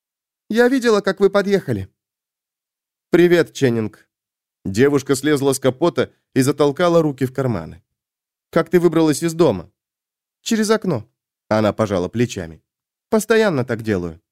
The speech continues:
«А твои родители?» «Родители обращаются со мной как с малолеткой».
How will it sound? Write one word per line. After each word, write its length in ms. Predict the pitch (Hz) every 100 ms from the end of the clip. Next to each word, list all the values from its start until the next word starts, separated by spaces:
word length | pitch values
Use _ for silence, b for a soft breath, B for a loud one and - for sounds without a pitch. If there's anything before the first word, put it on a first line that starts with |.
| _ _ _ _ _ _ _ _
«А 140 | 127 117
твои 240 | 127 127
родители?» 840 | 127 123 123 131 143 143 143 131 _ _
«Родители 460 | 214 226 220 202 185
обращаются 600 | 170 170 180 196 180 165
со 120 | 175
мной 220 | 170 165
как 180 | 165 -
с 60 |
малолеткой». 640 | 156 156 151 160 - 76